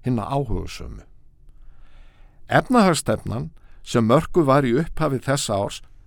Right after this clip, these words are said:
það er að segja nítján hundruð sjötíu og níu, undir kjörorðinu endurreisn í anda frjálshyggju er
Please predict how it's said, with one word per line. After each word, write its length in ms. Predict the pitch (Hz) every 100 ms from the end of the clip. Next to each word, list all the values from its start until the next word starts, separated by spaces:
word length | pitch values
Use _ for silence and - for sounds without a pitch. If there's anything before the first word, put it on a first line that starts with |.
| -
það 120 | 107
er 60 | 107
að 100 | 101
segja 180 | 110
nítján 340 | 107 110 120 120
hundruð 240 | 110 110
sjötíu 380 | - 120 120 107
og 80 | 104
níu, 280 | 101 107 156 - - - - -
undir 280 | 123 131
kjörorðinu 960 | 117 - 147 147 151 151 143 143 131 113 - -
endurreisn 720 | - 120 165 - 165 151 143 117
í 80 |
anda 320 | 104 139 143 131
frjálshyggju 760 | - 117 143 - 165 - 131 127 - - - -
er 260 | 120 123